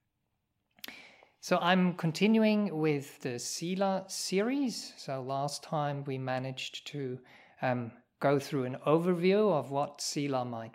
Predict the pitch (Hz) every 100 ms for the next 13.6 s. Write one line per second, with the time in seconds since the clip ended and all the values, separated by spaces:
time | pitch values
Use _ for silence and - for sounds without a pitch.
0 | _ 180 226 240 - - - _ _ 143
1 | 127 - - 160 123 135 151 - 170 175
2 | 196 196 160 139 131 135 127 - 127 131
3 | 131 139 - 123 127 123 120 120 _ -
4 | 135 131 131 - _ _ - 208 214 139
5 | - - - 147 - 135 131 - 131 127
6 | 127 123 120 123 - - - - _ -
7 | 175 160 147 147 147 - - 151 139 -
8 | - - 117 113 165 151 156 143 135 139
9 | 139 - 135 127 123 139 160 160 135 135
10 | 135 131 127 123 135 123 123 120 120 113
11 | 113 113 - - - _ _ _ 160 160
12 | 160 156 - 151 151 143 - 185 220 214
13 | 214 185 180 175 180 -